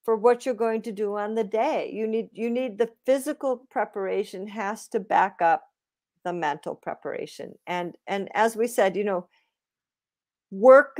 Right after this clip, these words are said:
the level that you're at to the best of your ability. We are all only at where we're at,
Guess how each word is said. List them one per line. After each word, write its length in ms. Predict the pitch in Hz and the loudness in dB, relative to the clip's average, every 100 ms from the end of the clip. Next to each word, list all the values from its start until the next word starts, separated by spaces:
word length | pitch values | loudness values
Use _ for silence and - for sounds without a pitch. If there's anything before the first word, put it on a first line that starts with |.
| 220 | -2
the 120 | 220 | 2
level 360 | 214 208 202 214 | 6 4 2 -2
that 180 | 202 | -4
you're 200 | - 220 - | -4 -4 0
at 340 | 156 202 - | 2 2 -2
to 80 | - | -10
the 80 | 190 | -10
best 380 | 180 - - - | 2 2 2 -4
of 120 | 208 | -6
your 160 | 220 214 | -2 -4
ability. 720 | 185 160 156 190 233 294 302 _ _ | -4 -2 2 2 0 -4 -8 _ _
We 140 | 208 | 6
are 220 | 214 208 - | 8 8 4
all 560 | 190 196 208 220 214 _ - | 6 8 8 4 -2 _ -2
only 540 | 202 208 214 196 - _ _ _ - | -2 0 0 0 -4 _ _ _ 4
at 240 | 180 - - | 4 4 -4
where 240 | 180 185 | 0 0
we're 200 | 170 170 - | 0 -6 0
at, 260 | 151 156 | 2 2